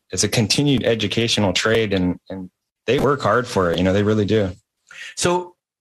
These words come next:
Speaker 2: so Brandon, let's say I'm a high school kid and I'm interested and I want to become, say, an electrician or plumber. And they say they contact you. How do they, like,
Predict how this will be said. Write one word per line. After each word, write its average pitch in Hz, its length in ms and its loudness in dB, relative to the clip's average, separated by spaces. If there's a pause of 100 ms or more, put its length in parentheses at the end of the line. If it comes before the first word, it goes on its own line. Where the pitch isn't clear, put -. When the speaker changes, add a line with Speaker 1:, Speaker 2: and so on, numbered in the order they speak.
(100)
Speaker 2:
so 170 200 -2
Brandon, 160 400 -2
let's - 160 -2
say 160 340 0
I'm 123 160 0
a 123 60 2
high 123 160 0
school 120 240 -4
kid 113 220 -2
and 104 80 0
I'm 101 120 0
interested 107 460 -2
and 92 100 -4
I 95 60 0
want 98 220 0
to 80 40 -6
become, 95 680 -4 (120)
say, 98 200 -4
an 87 60 -6
electrician 90 600 -4
or 80 100 -8
plumber. 87 500 -6 (1120)
And 113 220 -2
they 110 100 -4
say 113 240 -2
they 107 100 -2
contact 110 580 -4
you. 98 280 -4
How 135 220 -2
do 170 120 -4
they, 117 480 -4
like, 98 240 -6